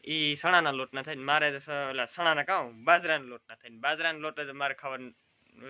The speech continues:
લીવરમાં ભારી લાગે બાજરાનો લોટ. એટલે ઈ એ તો ખાવાના નથી ને ચણાના લોટના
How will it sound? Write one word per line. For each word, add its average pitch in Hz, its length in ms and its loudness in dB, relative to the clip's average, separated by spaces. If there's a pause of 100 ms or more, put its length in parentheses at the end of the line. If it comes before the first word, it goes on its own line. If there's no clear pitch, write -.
(480)
લીવરમાં 139 480 -2
ભારી 117 200 -2
લાગે 110 220 -2
બાજરાનો 110 460 -2
લોટ. 104 140 -12 (640)
એટલે 135 180 -4
ઈ 156 240 4
એ 156 100 4
તો 151 80 0
ખાવાના 156 340 0
નથી 170 200 -8
ને 135 60 -10
ચણાના 165 340 0
લોટના 160 460 -6